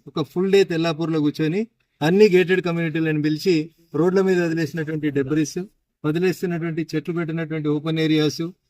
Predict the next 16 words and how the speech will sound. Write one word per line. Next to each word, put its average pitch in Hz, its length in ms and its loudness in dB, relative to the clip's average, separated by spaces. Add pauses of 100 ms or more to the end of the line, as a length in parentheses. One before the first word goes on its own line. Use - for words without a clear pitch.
(180)
ఎక్కడైతే 185 420 0
చెరువులు 175 380 0
కబ్జా 156 320 -2
గురవుతున్నాయో 160 560 -2
ఈ 170 60 0
ప్రాంతంలో 156 480 -2
వీటిని 147 240 0
అన్నింటిని 156 380 -2
కాపాడి 156 500 0 (420)
భవిష్యత్ 180 380 4
తరాలకి 170 500 0
ఒక 151 180 -2
మంచి 170 320 0
వాతావరణాన్ని 156 640 0
ఇచ్చేందుకని 143 540 -4
చెప్పి 151 260 0